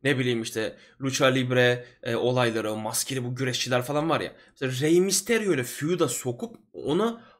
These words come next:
acayip tepki falan verebilirsiniz. Bak Rey Mysterio hep öyle oluyor. Hep işte ihanetleri bilen ama Penta çok iyi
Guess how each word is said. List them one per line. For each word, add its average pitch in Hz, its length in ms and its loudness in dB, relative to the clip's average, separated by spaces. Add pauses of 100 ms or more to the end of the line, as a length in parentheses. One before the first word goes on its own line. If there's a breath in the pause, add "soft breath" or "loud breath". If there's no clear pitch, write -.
(140)
acayip 143 460 4
tepki 165 240 -2
falan 139 260 0
verebilirsiniz. 107 480 -2
Bak 156 200 -4
Rey 226 100 6
Mysterio 226 280 2
hep 214 80 -4
öyle 170 120 4
oluyor. 107 220 0
Hep - 80 -8
işte - 140 -8
ihanetleri 139 500 -2
bilen 165 160 -2
ama 226 300 0 (280 loud breath)
Penta 208 580 2
çok 180 500 4
iyi 160 400 4